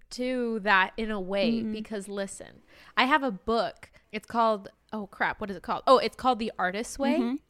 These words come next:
Speaker 1: And essentially, it's supposed to be, it's a spiritual journey to higher creativity. It's basically like a twelve-week course type thing
Speaker 2: Mm-hmm.
Speaker 1: where it's just a woman who does creativity workshops.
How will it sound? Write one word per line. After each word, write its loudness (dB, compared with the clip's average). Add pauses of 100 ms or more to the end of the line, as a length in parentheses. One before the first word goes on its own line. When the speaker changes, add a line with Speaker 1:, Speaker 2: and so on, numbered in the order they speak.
(440)
Speaker 1:
And 0
essentially, -2
it's -4
supposed -2
to -10
be, -4
it's -8
a -6
spiritual -4
journey -6
to -10
higher -2
creativity. -8 (360)
It's 2
basically 0
like 2 (120)
a -2 (460)
twelve-week -6
course -8
type -10
thing 2
Speaker 2:
Mm-hmm. -2 (300)
Speaker 1:
where 2
it's -4
just -8
a 2
woman -4
who -6
does -4 (100)
creativity -6
workshops. -6